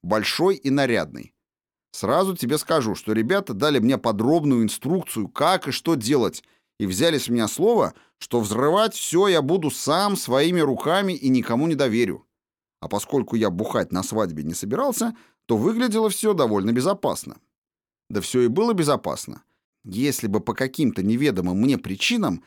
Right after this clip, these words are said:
кто-то не поставил на корму бочку с соляркой. Впрочем, все обошлось. И даже в журнале Rolling Stone меня похвалили. Вот вкратце вся история.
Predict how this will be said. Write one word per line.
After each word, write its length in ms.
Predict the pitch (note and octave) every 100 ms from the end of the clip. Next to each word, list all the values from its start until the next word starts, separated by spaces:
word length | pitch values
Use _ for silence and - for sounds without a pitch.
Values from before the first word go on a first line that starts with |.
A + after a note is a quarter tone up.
| _ _ -
кто-то 380 | - B3 B3
не 100 | G3+
поставил 540 | F#3 F3+ - G#3 F#3+ D#3+
на 120 | D#3+
корму 460 | - D3 D3+ G3 G3
бочку 480 | A#2 F#3+ - -
с 60 | E3+
соляркой. 760 | - D#3 E3+ D3+ F2+ - B1+ _ _ _ _ _
Впрочем, 380 | - G#3 G#3 D#3
все 180 | - D#3
обошлось. 640 | A2+ F#2+ - E2+ - - _ _ _ _
И 60 | F#2+
даже 300 | G2+ D3 B2+
в 40 |
журнале 460 | A2+ B2 C3+ C3+ G#2+
Rolling 300 | A2 C3 F#2+
Stone 440 | - - G#3+ D#3+ -
меня 240 | F#2+ D3+
похвалили. 580 | C#3 G#2 F#2 D2 G#1+ - _ _ _ _ _ _ _ _ _ -
Вот 260 | D3 A#3+
вкратце 380 | - E3 A3 A3+
вся 220 | F#3 G#3+
история. 520 | G#3+ - A#3 G#3+ C3